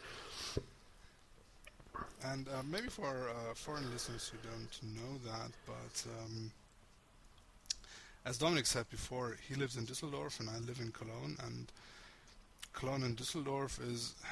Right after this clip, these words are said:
<sighs> what the fuck is that, dude? He's showing me something on his webcam. And no, it's,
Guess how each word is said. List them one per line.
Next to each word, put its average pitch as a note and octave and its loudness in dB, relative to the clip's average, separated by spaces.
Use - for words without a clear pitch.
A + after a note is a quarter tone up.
<sighs> - -6
what C#3 2
the A2 4
fuck - 0
is A2+ 6
that, A2+ 6
dude? A2 2
He's A2 10
showing A#2 10
me G#2+ 8
something G#2+ 6
on G#2+ 2
his - 8
webcam. A#2 -2
And B2+ 8
no, E3 12
it's, - 12